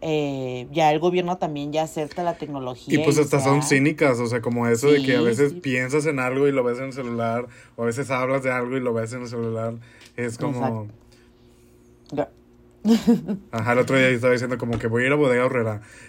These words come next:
Speaker 2: y luego voy a ir a Bodega Aurrera porque me deprime y me da risa, y luego de
Speaker 1: Ajá.
Speaker 2: repente veo un anuncio ahí de Mamalucha, y es como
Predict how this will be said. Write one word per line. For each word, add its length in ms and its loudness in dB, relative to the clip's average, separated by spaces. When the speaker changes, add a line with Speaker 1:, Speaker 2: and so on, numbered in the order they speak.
Speaker 2:
y 100 -4
luego 500 2
voy 140 2
a 40 4
ir 40 4
a 40 6
Bodega 220 4
Aurrera 440 2
porque 220 -2
me 80 -4
deprime 640 -4
y 680 -2
me 120 -4
da 120 0
risa, 380 -6
y 100 -4
luego 260 0
de 80 2
Speaker 1:
Ajá. 80 2
Speaker 2:
repente 280 0
veo 160 4
un 120 0
anuncio 380 -4
ahí 180 0
de 100 -4
Mamalucha, 580 -6
y 100 -4
es 140 -4
como 440 -10